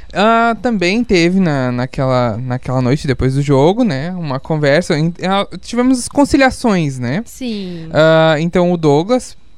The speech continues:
Speaker 1: primeiro ele conversou ali com a, com a G S também, eles estavam naquele pé de, de guerra ali.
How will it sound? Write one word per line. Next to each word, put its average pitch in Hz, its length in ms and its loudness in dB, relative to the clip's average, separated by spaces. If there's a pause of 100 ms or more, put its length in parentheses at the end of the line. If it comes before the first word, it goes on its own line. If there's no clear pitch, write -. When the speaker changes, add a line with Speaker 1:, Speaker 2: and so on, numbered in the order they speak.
(100)
Speaker 1:
primeiro 151 400 0
ele 139 280 2
conversou 139 420 -2
ali 131 160 0
com - 140 -4
a, 127 480 0
com 131 100 -4
a 135 80 0
G 135 120 -4
S 123 440 0
também, 135 420 -2
eles 143 180 -2
estavam 131 320 -2
naquele 135 280 -4
pé 127 160 -4
de, 123 400 -4
de 120 180 -8
guerra 123 600 0
ali. 143 340 -2